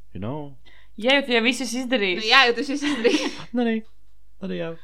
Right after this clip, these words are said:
Speaker 1: Lai gan
Speaker 3: Bet es, es tiešām nezinu. Es tiešām nezinu. Man ir arī, man ir tā, ka es vienkārši novelku līdz pēdējiem, un tad man ir tas, tas, tas tā kā anxiety,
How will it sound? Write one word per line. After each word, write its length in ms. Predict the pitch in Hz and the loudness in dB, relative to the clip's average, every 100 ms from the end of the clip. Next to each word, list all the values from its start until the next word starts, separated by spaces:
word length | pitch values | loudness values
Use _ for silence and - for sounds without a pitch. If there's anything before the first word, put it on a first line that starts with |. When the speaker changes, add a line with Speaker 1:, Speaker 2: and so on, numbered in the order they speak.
| - - - - - - - - - - - - | -14 -14 -14 -14 -14 -14 -14 -14 -14 -14 -14 -10
Speaker 1:
Lai 80 | 135 | -8
gan 240 | 139 143 135 - - - | -8 -8 -10 -14 -12 -8
Speaker 3:
Bet 160 | - | -6
es, 140 | - 285 | -6 -6
es 240 | 262 285 | -6 -4
tiešām 480 | - 247 247 233 214 | -2 -2 -2 -6 -6
nezinu. 380 | 214 214 214 220 - - - | -8 -10 -12 -12 -14 -14 -12
Es 80 | - | -6
tiešām 320 | 247 240 226 | -6 -4 -8
nezinu. 240 | 220 240 226 | -10 -10 -8
Man 160 | 233 | -6
ir 80 | 226 | -2
arī, 240 | 226 226 233 - | 0 -2 -6 -6
man 200 | 240 254 | -4 -2
ir 140 | 247 | -4
tā, 220 | 247 240 254 | -2 -2 -2
ka 140 | - 214 - - - | -6 -12 -12 -14 -10
es 100 | 254 | -8
vienkārši 320 | 254 240 240 | -6 -4 -4
novelku 300 | 247 240 233 | -6 -6 -6
līdz 160 | 226 220 | -8 -6
pēdējiem, 480 | 226 226 226 220 214 | -6 -4 -4 -6 -8
un 60 | 214 | -10
tad 120 | 220 | -10
man 200 | 220 214 | -10 -10
ir 160 | 208 202 | -12 -10
tas, 380 | 208 - - - - 73 - - - | -12 -10 -12 -12 -14 -16 -16 -14 -14
tas, 100 | 208 | -12
tas 200 | 220 220 | -12 -12
tā 120 | - 233 | -12 -4
kā 160 | 208 208 208 - - - - | 0 0 -2 -6 -14 -14 -12
anxiety, 560 | 220 214 214 214 190 | -10 0 2 2 -2